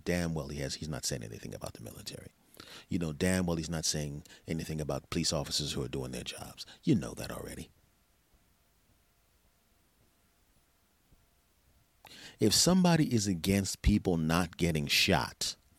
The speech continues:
and you take the opposing opinion, what does that say about you? Maybe these people haven't thought about it enough. Maybe they haven't thought about it enough to realize that they're taking the dissenting view to people who aren't, who shouldn't be shot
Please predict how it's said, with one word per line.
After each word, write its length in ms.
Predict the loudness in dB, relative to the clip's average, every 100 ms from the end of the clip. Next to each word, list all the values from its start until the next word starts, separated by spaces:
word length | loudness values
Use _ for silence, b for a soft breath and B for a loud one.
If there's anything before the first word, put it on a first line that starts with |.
| B B B B B 0
and 220 | 4 6
you 140 | 6 6
take 380 | 8 8 6
the 160 | 4 4
opposing 720 | 4 2 6 6 6 2 0
opinion, 680 | -2 -2 0 0 -2 -6 -10 b b b
what 320 | 0 2 4
does 200 | 4 4
that 140 | 6 4
say 260 | 4 4
about 340 | 2 2 0 2
you? 260 | 2 2 -2 -16 -20 _ _ _ _ _ _ _ _ _ _ _ _ _ _ _ _ _ _
Maybe 300 | 0 2 4
these 160 | 4 4
people 240 | 4 4
haven't 260 | 4 4 2
thought 280 | 0 2 2
about 200 | 2 0
it 120 | -2
enough. 200 | -6 2
Maybe 200 | 4 6
they 80 | 6
haven't 180 | 4 2
thought 240 | 4 6
about 220 | 6 6
it 100 | 6
enough 220 | 4 4 4
to 80 |
realize 380 | 6 8 8 4
that 80 | 4
they're 120 | 2
taking 420 | 2 2 2 2
the 80 | 0
dissenting 580 | 0 2 4 4 4 4
view 400 | 4 4 4 2 B B
to 180 | 4 4
people 380 | 6 6 6 6
who 200 | 8 8
aren't, 260 | 6 4 0 -12 -20 -18 -18 _ b b b b _ 0
who 120 | 2
shouldn't 400 | 8 10 10 8
be 80 | 4
shot 400 | 4 4 2